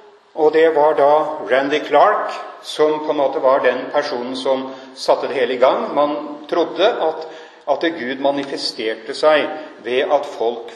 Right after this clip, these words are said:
falt på, i gulvet og, og, ja, oppførte seg, eh,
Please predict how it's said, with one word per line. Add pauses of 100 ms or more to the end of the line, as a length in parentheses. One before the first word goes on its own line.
falt (240)
på, (400)
i
gulvet
og,
og, (960)
ja, (1600)
oppførte
seg, (640)
eh,